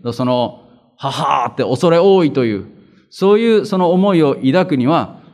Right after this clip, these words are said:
ふさわしい方なんだということを私たちは覚えている必要はあります。でもだからといって、神が恐ろしい方だからとか、神をその、もうあの、水戸黄門みたいの前に、ははーとかって言って、もう表開けられませんみたいな。そうやって、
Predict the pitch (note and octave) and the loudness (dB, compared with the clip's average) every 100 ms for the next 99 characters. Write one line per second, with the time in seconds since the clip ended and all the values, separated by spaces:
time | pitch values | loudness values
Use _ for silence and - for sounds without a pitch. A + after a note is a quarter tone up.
0 | _ - C3 C3 - G3+ E3 D3+ C#3+ C#3 | _ -8 -4 -4 -4 -2 -2 0 0 0
1 | E3 D#3 C#3+ C3 F3 C#3+ F#2 - - G2+ | 0 -2 -4 -4 -2 -2 -4 -12 -16 -10
2 | A2 A2 G#2 A2 D#3+ D#3 B2+ A#2 A2 F#3 | -6 -6 -4 -4 -2 -2 -2 -4 -4 -4
3 | D#3+ F#2 F2+ F#2+ - - _ _ _ _ | -4 -6 -10 -14 -18 -20 _ _ _ _
4 | _ _ _ _ _ _ _ _ _ - | _ _ _ _ _ _ _ _ _ -6
5 | G3+ F3+ G3 F#3+ E3 D#3 - G3+ D3 - | 0 2 2 0 0 -2 2 2 2 0
6 | E3+ D3 C#3 B2+ C3 E3+ E3+ F3+ D3 B2+ | 0 2 2 0 -2 0 0 0 0 0
7 | A#2+ A2+ G#2+ G#2+ F#2+ D3 D3 C3+ B2+ A#2 | 0 -2 -6 -6 -6 0 2 4 2 0
8 | A2+ A2+ G#2 - - - A#2 A2 G2 A2 | -2 -4 -6 -8 -20 -12 -6 -4 -4 -2
9 | A2 A#2+ B2+ C3+ C3 B2 A#2+ A2+ G2 G2+ | -2 -2 0 0 2 0 -2 -4 -4 -4
10 | G#2 G2 G2 G2+ - E3 D#3+ D#3+ C#3+ B2+ | -4 -4 -8 -10 -6 -2 0 -2 -2 -4
11 | A2 G2 A2 C3 D#3 E3+ D#3+ F3+ F#3 E3 | -6 -8 -8 -4 0 0 0 0 2 0
12 | E3+ F#3 F#3+ F#3 F3 F#3+ D3+ A2+ A2 - | 0 0 0 0 0 0 0 -2 -6 -8
13 | - - _ F#3+ G#3 G#3+ G#3 - | -18 -20 _ -4 -2 0 0 -4